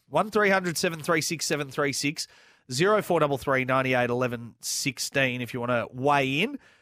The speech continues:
Your twenty twenty-four bold predictions for the footy season and what you're expecting from your club in season twenty twenty-four. I've got a Cygnett Boost power bank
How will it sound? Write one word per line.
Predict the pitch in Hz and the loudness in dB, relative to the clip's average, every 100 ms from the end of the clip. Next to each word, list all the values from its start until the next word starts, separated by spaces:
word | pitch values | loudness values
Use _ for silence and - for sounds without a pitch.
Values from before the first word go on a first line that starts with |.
| _ | _
Your | - | -12
twenty | 120 170 190 | -4 -2 0
twenty-four | 175 196 - 185 | 0 0 2 2
bold | 160 165 165 | 4 4 4
predictions | 147 165 160 165 139 | 2 0 0 -4 -4
for | |
the | 156 | -4
footy | 131 160 156 | -2 -2 0
season | 165 151 151 147 135 _ _ - | 0 0 0 -4 -8 _ _ -18
and | 123 | -8
what | 135 | -4
you're | 123 | -4
expecting | 120 - 123 127 120 | -4 -4 -4 -6 -10
from | - 127 120 | -14 -12 -4
your | 127 120 | -2 -2
club | 135 120 113 - | 0 0 -2 -6
in | 123 120 117 - | -10 -8 -10 -8
season | - 127 117 120 | -4 -4 -4 -8
twenty | 120 135 123 | -8 -6 -6
twenty-four. | 117 - 120 113 127 | -8 -8 -8 -4 0
I've | 120 | 0
got | 131 | 2
a | 127 117 - - | 0 0 -6 -20
Cygnett | - - 185 165 143 | -6 -2 -2 -2 0
Boost | 165 139 | 2 2
power | 147 151 151 | 2 4 4
bank | 139 135 113 127 | 4 2 -2 -12